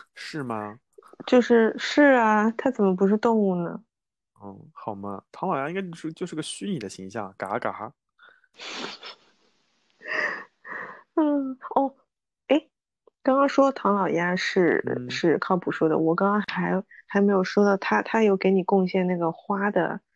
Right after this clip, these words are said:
Speaker 2: 那个答案。
Speaker 1: 嗯。嗯。
Speaker 2: 他写了三个字，“有钱花。”
Speaker 1: <laughs> 有钱花。哎，靠谱姐姐，你怎么可以这样说我？
Speaker 2: <laughs> 然后我跟你讲，我还非常天真的去查了一下，我想，会，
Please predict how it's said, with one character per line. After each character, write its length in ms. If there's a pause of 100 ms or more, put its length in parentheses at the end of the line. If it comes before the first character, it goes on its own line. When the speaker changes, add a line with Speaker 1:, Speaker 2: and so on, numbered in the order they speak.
(220)
Speaker 2:
那 200
个 120
答 140
案。 260 (340)
Speaker 1:
嗯。 280
嗯。 80 (240)
Speaker 2:
他 140
写 160
了 120 (100)
三 180
个 100
字 260
，“有 200
钱 300
花。” 380 (480)
Speaker 1:
<laughs> 1300
有 260
钱 440
花。 180 (800)
哎， 280 (300)
靠 180
谱 120
姐 180
姐， 180
你 60
怎 120
么 100
可 140
以 60
这 140
样 100
说 260
我？ 320 (160)
Speaker 2:
<laughs> 180
然 120
后 160
我 100
跟 240
你 60
讲， 180
我 80
还 140
非 180
常 180
天 260
真 180
的 80
去 180
查 300
了 100
一 40
下， 120
我 80
想， 160
会， 220